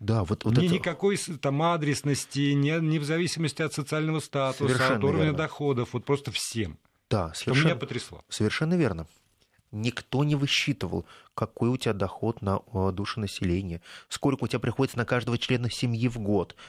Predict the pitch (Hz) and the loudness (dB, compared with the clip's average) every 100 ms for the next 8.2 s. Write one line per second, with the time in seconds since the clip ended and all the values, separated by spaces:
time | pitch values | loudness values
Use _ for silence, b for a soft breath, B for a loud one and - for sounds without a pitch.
0 | B 98 117 117 113 120 104 120 113 - | B -2 0 2 2 2 0 0 -2 -4
1 | - 92 131 123 92 92 90 - B B | -4 0 2 2 0 -4 -10 -12 B B
2 | B - - 220 202 147 139 117 85 - | B -6 0 0 0 -2 -2 0 -2 0
3 | 123 - 107 101 113 127 180 214 196 120 | -2 0 0 2 0 0 0 0 -4 -2
4 | 113 101 85 - 73 87 _ _ _ _ | 0 0 -2 -4 -6 -12 _ _ _ _
5 | B B B B B B B B B - | B B B B B B B B B -4
6 | 135 240 - - 160 190 - 156 151 113 | -2 0 -2 -4 0 -2 0 0 0 0
7 | 123 127 127 127 117 - - 123 - 156 | 0 2 4 2 -2 -6 -2 -2 -2 0
8 | 180 196 | 2 2